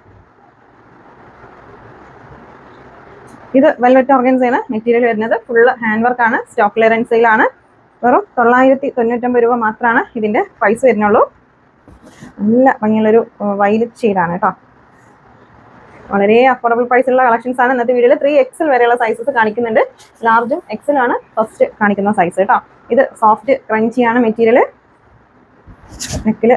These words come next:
നല്ല ഭംഗിയുള്ള ഡിസൈൻ ആണ്. ഫുൾ സ്റ്റോൺ വർക്ക് ആണ്. സോഫ്റ്റ്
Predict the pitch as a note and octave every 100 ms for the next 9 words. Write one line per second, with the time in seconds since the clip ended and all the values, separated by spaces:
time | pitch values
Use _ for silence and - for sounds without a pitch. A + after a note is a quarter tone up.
0 | - G#3 A#3+ - A3 A3 A#3+ A#3 A3+ A#3
1 | A3+ G4 _ _ _ - D4 D#4 - -
2 | A#3 A3+ A#3+ A#3+ A#3 D#4+ - _ _ _
3 | _ _ - - _ _ - B3 B3 -